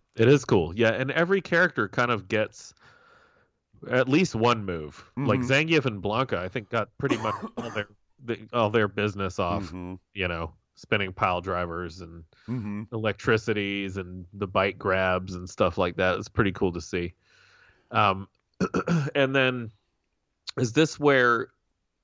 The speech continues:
Speaker 1: Bison decides, "Hey, I'm getting tired of being"
Speaker 2: That my cy-, expensive ass cyborg's getting
Speaker 1: Yeah.
Speaker 2: decapitated in public. I'm gonna send Vega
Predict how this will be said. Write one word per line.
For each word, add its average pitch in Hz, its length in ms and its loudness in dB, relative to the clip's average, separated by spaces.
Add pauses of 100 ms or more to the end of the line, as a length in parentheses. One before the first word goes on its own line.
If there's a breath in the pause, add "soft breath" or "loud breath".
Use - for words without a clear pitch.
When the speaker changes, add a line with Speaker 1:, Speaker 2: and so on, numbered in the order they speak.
(140)
Speaker 1:
Bison 113 540 0
decides, 95 580 -2
"Hey, 101 480 0
I'm 113 160 -6
getting 113 200 -8
tired 101 320 0
of 95 140 -10
being" 95 460 -10 (800)
Speaker 2:
That 120 200 -4
my 127 520 0
cy-, 156 300 0
expensive 131 640 -4
ass 123 240 2
cyborg's 110 680 -2
getting 117 220 -6
Speaker 1:
Yeah. 107 160 0
Speaker 2:
decapitated 98 680 -2
in 82 140 -10
public. 95 420 -2 (500 soft breath)
I'm 175 140 -2
gonna 147 200 0
send 98 340 -6
Vega 95 520 2